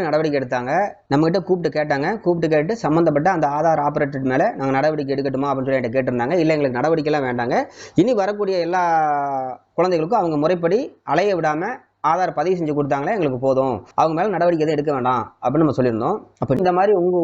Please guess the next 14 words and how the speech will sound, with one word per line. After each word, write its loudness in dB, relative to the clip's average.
ஊர்ல 2
இருக்கக்கூடிய -6
ஆதார் 0
ஆபரேட்டர்கள் -8
தவறு -4
செஞ்சா -4
அல்லது -8
அவங்களுக்கு -10
உரிய -6
வ-, -4
விழிப்புணர்வு -8
தெரியல, -6
வாய் -2
வழியா -2